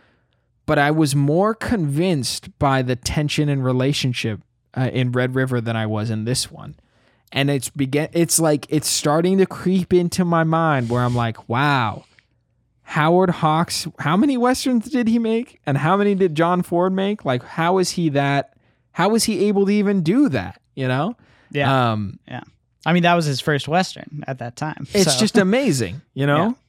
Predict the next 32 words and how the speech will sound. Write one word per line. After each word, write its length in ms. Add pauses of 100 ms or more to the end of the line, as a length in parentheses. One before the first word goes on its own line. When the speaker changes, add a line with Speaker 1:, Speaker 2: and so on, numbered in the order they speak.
(160)
Speaker 1:
It's, 280
it's 220
amazing 580
to 120
think 260
about 320
it. 140 (160)
And, 400
um, 500 (720)
yeah, 220 (180)
uh, 60
you 240
can 160
see 220
a 60
lot 200
of 80
the 80
D 160
N 100
A 80
of 120
that 220
film 300
in 240
this 260
one. 440 (260)
Speaker 2:
A 80
hundred 140
percent. 20
Speaker 1:
I 300
think, 120